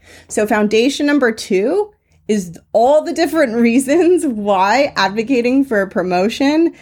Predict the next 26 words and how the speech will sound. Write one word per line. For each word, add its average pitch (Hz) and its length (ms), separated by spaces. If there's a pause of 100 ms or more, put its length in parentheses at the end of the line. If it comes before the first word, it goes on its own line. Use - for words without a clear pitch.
(220)
can 208 240
feel 208 520
uncomfortable 277 1120 (360)
and 185 460
unpleasant 233 840 (100)
and 185 400
or 160 320
icky. - 440 (240)
So 220 520 (420)
reason 247 360
number 277 260
one 214 400 (540)
is 202 160
imposter 185 580
syndrome. - 720 (460)
When 226 240
you 285 100
have 294 180
a 269 60
sense 240 440
that - 120
you're 202 140
not 175 240
competent 285 920 (380)
and 196 140
you 208 200